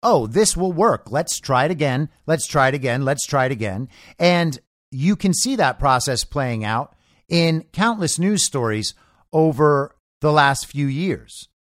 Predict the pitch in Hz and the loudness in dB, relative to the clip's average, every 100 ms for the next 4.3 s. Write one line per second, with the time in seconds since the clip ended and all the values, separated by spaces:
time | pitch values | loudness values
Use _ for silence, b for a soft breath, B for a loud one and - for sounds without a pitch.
0 | _ _ _ _ _ - 143 170 - 123 | _ _ _ _ _ -4 -2 -2 -2 0
1 | 139 170 139 135 160 165 139 160 160 - | 2 2 0 4 4 4 0 -4 -4 -8
2 | _ _ _ - - 202 240 160 120 - | _ _ _ -10 -4 0 4 4 4 0
3 | 123 113 101 113 110 110 - 80 104 80 | -2 -2 -2 -4 -4 -4 -6 -6 -6 -6
4 | - - | -10 -20